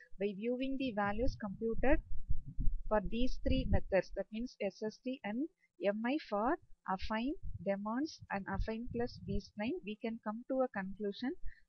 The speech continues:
the best method for the M R I brain image registration.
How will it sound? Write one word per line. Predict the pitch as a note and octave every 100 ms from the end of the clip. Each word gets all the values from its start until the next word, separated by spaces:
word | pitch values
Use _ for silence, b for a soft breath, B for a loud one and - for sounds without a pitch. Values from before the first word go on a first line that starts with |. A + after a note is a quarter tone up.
| _
the | -
best | F#3 G#3 B3 - C#4
method | G#3+ F#3+ - B3+ -
for | G#3+ F#3
the | A3 D#4+
M | G3 G3
R | G#3 G#3+
I | A#3
brain | - F#3+ G#3 C4 -
image | F#3 G3 A3+ -
registration. | - F3+ - - D#3+ D3+ E3 D3+